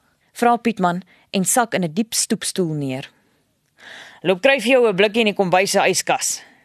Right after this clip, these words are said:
"En 'n dop?" vra Pietman en kug heeserig toe hy opstaan. "Jou gat man,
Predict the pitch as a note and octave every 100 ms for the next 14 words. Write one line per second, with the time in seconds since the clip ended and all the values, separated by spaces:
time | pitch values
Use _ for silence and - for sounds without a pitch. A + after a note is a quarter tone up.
0 | _ _ _ _ _ _ _ A#3 A3+ F#3
1 | C4+ F4 - - _ _ _ _ _ _
2 | G#3+ F#3 F3 F#3 F3+ E3 E3 - G#3+ -
3 | E3+ - F#3 E3+ - D#3+ D3+ D#3 - D3+
4 | C3+ D3 _ _ _ _ - - - E3+
5 | B3 - C#4 G3 F#3 G3